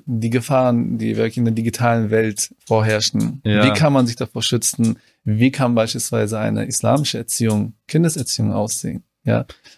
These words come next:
Speaker 1: Und, ähm, was heißt es zum Beispiel, ein, äh, so Vorbildsfunktion als Vater oder Mutter zu haben?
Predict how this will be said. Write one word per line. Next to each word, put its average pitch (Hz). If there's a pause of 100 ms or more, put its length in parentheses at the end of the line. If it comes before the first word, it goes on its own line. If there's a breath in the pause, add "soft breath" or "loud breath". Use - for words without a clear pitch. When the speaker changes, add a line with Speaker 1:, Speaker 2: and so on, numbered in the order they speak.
(120 loud breath)
Speaker 1:
Und, 110
ähm, 107
was 113
heißt 127
es 107
zum -
Beispiel, 107 (680 soft breath)
ein, 101
äh, 104
so 110
Vorbildsfunktion 117
als 110
Vater 110
oder 104
Mutter 117
zu 113
haben? 104